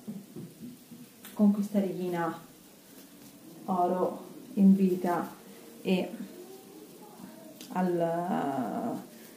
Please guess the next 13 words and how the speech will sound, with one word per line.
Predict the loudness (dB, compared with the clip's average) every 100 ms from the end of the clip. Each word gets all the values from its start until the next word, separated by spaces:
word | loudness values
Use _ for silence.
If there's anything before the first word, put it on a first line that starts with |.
| -20 -6
insomma, | 0 2
il | 2
polsino | 2 0 2 0
in | 0
fondo | 0 0
ai | 0
pantaloni. | 0 2 2 2 8 10 10 6 -8 -14 -10 8
Questi | 10 10
sono | 6 6
più | 4
imbottiti, | 2 2 0 0 2 2
sono | 2 2
proprio | 2 0 2 2 2